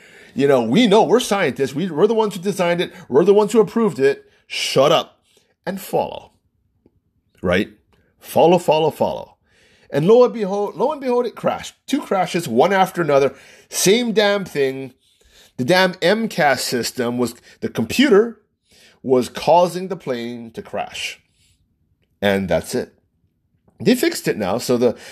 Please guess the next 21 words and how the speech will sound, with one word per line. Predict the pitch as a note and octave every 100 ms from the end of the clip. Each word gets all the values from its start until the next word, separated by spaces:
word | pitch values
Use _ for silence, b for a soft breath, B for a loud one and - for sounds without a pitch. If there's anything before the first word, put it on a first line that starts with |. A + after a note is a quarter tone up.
| B
seven | - D#3 D#3+
thirty-seven | D3+ D3 D3 C#3
Max | C3 C#3+ - -
is | C3+ A#2+ B2 G2+
very, | G2+ B2+ D#3+
very | C#3+ D#3+
capable | - C#3+ D3 E3
of | E3
flying. | C3+ B2 D3 F#3+ _ B B B -
And | - B2+ B2 A#2
the |
pilots | - B2+ C#3 D#3 - b -
have | A#2+
been | B2 A2
trained | - C3+ A#2+ A#2+ C#3 - B B
to, | - B2
uh, | G#2+ G2 G2+ -
I | G#2+
guess, | A2+ -
if | F#2
this, | B2+ B2+ -